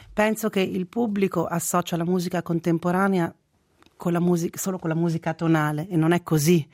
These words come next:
Di musica contemporanea ce n'è appunto tantissima, anche di facile ascolto. È chiaro che ci sono alcune musiche che se, se, se il pubblico viene guidato,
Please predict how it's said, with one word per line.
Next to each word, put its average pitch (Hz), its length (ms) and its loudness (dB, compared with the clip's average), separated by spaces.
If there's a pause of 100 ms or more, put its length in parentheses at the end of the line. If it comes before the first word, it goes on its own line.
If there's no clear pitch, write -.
(300)
Di 165 100 -6
musica 175 380 2
contemporanea 175 840 0
ce 165 200 -2
n'è 160 280 2
appunto 170 540 -2
tantissima, 185 920 0 (500)
anche 202 380 0
di 170 100 -2
facile 165 420 -4
ascolto. 170 720 -2 (320)
È 185 180 -4
chiaro 208 420 -2
che 170 280 0 (720)
ci 180 140 -4
sono 180 160 0
alcune 190 320 0
musiche 196 580 2
che 185 420 2
se, 170 380 0
se, - 420 -2
se - 280 -4
il 175 140 2
pubblico 190 460 0
viene 170 300 2
guidato, 185 840 2